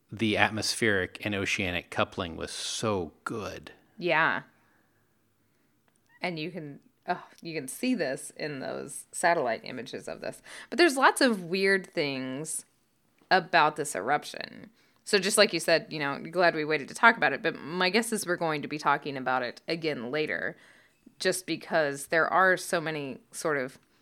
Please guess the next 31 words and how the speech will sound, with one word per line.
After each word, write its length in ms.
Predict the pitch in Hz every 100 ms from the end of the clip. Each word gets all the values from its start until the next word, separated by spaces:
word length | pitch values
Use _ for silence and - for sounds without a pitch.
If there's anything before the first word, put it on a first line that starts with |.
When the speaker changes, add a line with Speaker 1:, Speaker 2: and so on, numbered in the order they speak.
| _ _ - 160
Speaker 2:
different 540 | 190 - 175 143 -
things. 760 | - - 147 135 - - - - -
Um, 500 | 165 151 135 143 165 _ _ - - - _ _ _ _
one 320 | 226 226 220
of 100 | 226
the 80 | 214
things 400 | 208 180 175 175
that 480 | - 160 147 - - _ -
I 80 | 185
talk 280 | 175 151
about 320 | 165 147 139 -
over 200 | - 190
and 80 | 190
over 180 | 170 175
again 540 | 151 135 131 127 160 185 _
is 220 | 170 170 -
that 260 | 151 151
volcanoes 520 | 165 165 165 160 160
change 320 | - 170 160 -
climate. 480 | - 247 185 65 _
They 100 | -
change 280 | 170 170 160
it 60 | 160
on 160 | 151
a 80 | 156
short 260 | - 185 -
term 280 | 175 160 147
and 80 | 147
a 40 |
long 200 | 160 185
term, 380 | 180 160 - 165